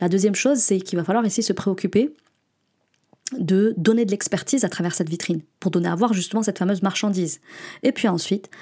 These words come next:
on va, euh, parler ici d'avoir une approche très personnelle de la manière dont vous savez résoudre le problème pour lequel vous proposez de vous faire payer. Première chose, choisir votre vitrine. Vous ne pouvez rien vendre sans vitrine. Ça, je pense que vous l'avez compris. Une fois qu'on a dit ça, il faut savoir qu'il y a plusieurs choix de vitrine.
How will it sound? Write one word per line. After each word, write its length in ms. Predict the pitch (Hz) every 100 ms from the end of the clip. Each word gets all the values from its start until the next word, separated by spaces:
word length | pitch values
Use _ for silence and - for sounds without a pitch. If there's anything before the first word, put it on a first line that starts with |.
| - - -
on 120 | 196
va, 340 | 175 180 214 - -
euh, 140 | 208
parler 320 | - 190 202
ici 260 | 226 - 233
d'avoir 240 | 202 208
une 100 | 202
approche 340 | 180 - 214 -
très 260 | - -
personnelle 520 | 330 208 - 196 165 - _ 190
de 80 |
la 100 | 190
manière 320 | 180 185 214 190
dont 120 | 175
vous 280 | 180 202 -
savez 320 | - 180 196
résoudre 360 | 180 170 196 185
le 80 | 170
problème 360 | - 170 196 208 - - _
pour 140 | - 226
lequel 320 | 180 208 214
vous 200 | 208 214
proposez 400 | - 185 180 220
de 60 |
vous 60 | 185
faire 180 | 220 220
payer. 340 | - 185 160 - _ _ - - - - -
Première 300 | - 247 247
chose, 300 | - 269 240
choisir 340 | - 220 196 202
votre 220 | 185 190
vitrine. 320 | 175 - 175 185 -
Vous 180 | 165 247
ne 100 | 226
pouvez 220 | 190 185
rien 200 | 180 180
vendre 260 | 202 202
sans 140 | - 175
vitrine. 360 | 170 - 156 -
Ça, 160 | -
je 100 | 196
pense 160 | 214 214
que 100 | 190
vous 60 | 175
l'avez 180 | 170
compris. 320 | 175 175 - 151 _ -
Une 60 |
fois 140 | 170 254
qu'on 160 | 226
a 100 | 202
dit 100 | 185
ça, 200 | 185 156 - _ - - - - -
il 80 | 190
faut 80 | 208
savoir 240 | 214 247
qu'il 80 | -
y 20 |
a 40 | 190
plusieurs 500 | - 185 220 214 -
choix 200 | 233 220
de 100 | 190
vitrine. 360 | 196 - 160